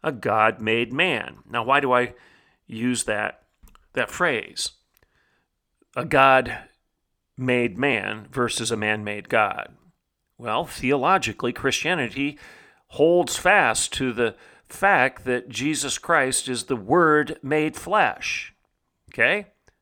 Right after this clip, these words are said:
That's the Word, capital W, the Word, the eternal Word, the second person of the triune God, the Son of God is made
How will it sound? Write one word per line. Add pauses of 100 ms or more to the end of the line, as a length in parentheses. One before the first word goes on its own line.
(180)
That's
the
Word,
capital
W,
the
Word,
the
eternal
Word,
the
second
person
of
the
triune
God,
the
Son
of
God (680)
is
made